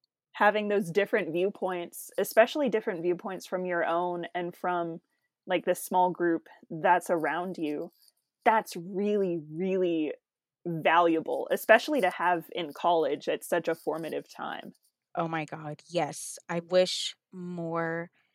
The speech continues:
Speaker 2: undergrads had to take classes like <laughs> these
Speaker 1: Yeah.
Speaker 2: because, uh, sometimes some of the stuff that I hear that's going around undergra-, with undergrads, I'm like, "Oh, no."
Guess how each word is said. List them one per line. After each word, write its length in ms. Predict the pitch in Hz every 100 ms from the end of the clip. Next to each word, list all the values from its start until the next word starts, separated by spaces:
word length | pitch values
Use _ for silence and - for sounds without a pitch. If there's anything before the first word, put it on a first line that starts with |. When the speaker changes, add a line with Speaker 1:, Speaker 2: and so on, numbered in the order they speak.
| _ _ _ _
Speaker 2:
undergrads 720 | 165 160 160 - 156 156 160
had 160 | - 156
to 60 | 156
take 240 | - 160
classes 560 | - - 170 - 196 -
like 180 | 233 233
<laughs> 0 |
these 560 | 339 320 370 - - - _ _ _ -
Speaker 1:
Yeah. 340 | 233 330 233 -
Speaker 2:
because, 840 | 214 185 180 175 180 175 170 -
uh, 720 | 320 359 381 381 381 381 370 381
sometimes 560 | - 294 - 285 262
some 100 | 277
of 60 | 240
the 100 | 220
stuff 340 | - 285 269 -
that 120 | 240
I 100 | 247
hear 560 | 233 277 262 269 277 277 -
that's 160 | 220
going 260 | - 254 254
around 240 | 240 247
undergra-, 400 | 254 247 254 262 254
with 200 | 226 220
undergrads, 500 | 254 254 254 254 240
I'm 100 | 180
like, 180 | 170 - -
"Oh, 220 | 208 233
no." 540 | 214 190 220 147 143